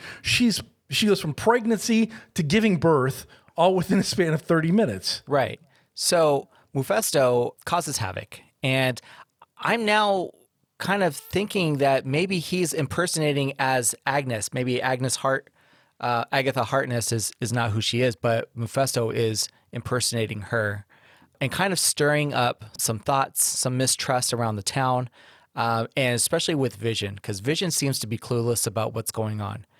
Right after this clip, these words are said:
Speaker 2: So we see that the stork is trying to get Monica's attention. And then we, we cut to the scene where Vision is outside talking to the neighbors, and you have Agatha talking to Herb and just kinda going,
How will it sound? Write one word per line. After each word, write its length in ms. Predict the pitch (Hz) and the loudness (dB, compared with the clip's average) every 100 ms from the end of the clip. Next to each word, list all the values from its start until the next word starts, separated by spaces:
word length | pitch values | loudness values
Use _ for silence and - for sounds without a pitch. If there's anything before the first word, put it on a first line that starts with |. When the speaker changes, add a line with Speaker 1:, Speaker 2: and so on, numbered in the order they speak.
| _ - - | _ -20 -8
Speaker 2:
So 440 | - - 160 143 - | 0 2 4 2 0
we 200 | 135 147 | -2 0
see 480 | 143 180 175 175 175 | 2 2 2 2 0
that 260 | 139 135 135 | 0 -2 0
the 80 | |
stork 420 | 123 - 156 143 131 | 0 2 2 2 0
is 80 | |
trying 300 | - 143 143 | -2 0 0
to 500 | 135 143 135 135 123 - _ _ _ _ _ _ - | 0 2 2 2 0 -4 _ _ _ _ _ _ -4
get 340 | 143 135 131 - | 2 2 2 -4
Monica's 760 | 127 123 131 135 135 123 113 - - | -2 0 0 2 2 4 2 0 -2
attention. 680 | 127 147 143 - 143 143 143 _ _ - - | -2 0 0 0 0 0 -4 _ _ -10 -2
And 180 | 139 | 2
then 220 | 151 156 151 | 4 4 4
we, 300 | 143 135 139 | 2 2 0
we 140 | 135 | -2
cut 240 | 123 147 139 | -2 -2 0
to 100 | 127 | -2
the 60 | |
scene 320 | 123 139 127 120 | 0 0 0 2
where 460 | 120 117 113 113 - | 2 4 2 0 -6
Vision 380 | 120 131 123 120 | -4 -2 0 -2
is 120 | 107 | -2
outside 800 | 120 123 - - 117 117 117 131 - | -2 -2 0 0 2 2 0 -6 -4
talking 320 | 120 - 120 | -2 -2 -4
to 80 | 113 | -4
the 100 | 120 | -2
neighbors, 580 | 123 113 107 107 - - _ _ _ _ _ - | 0 0 0 0 -2 -6 _ _ _ _ _ -6
and 280 | 123 120 117 | -2 -2 0
you 80 | |
have 180 | 117 107 - | -2 -2 -2
Agatha 340 | 127 123 131 | -2 0 -2
talking 320 | - 120 117 110 | 0 -2 -2 -6
to 60 | |
Herb 420 | 104 123 120 113 - - - _ | -4 0 0 0 -4 -20 -20 _
and 120 | 127 123 | -4 -2
just 140 | 143 | -2
kinda 180 | 196 180 | -2 -2
going, 320 | 175 170 175 | 0 0 0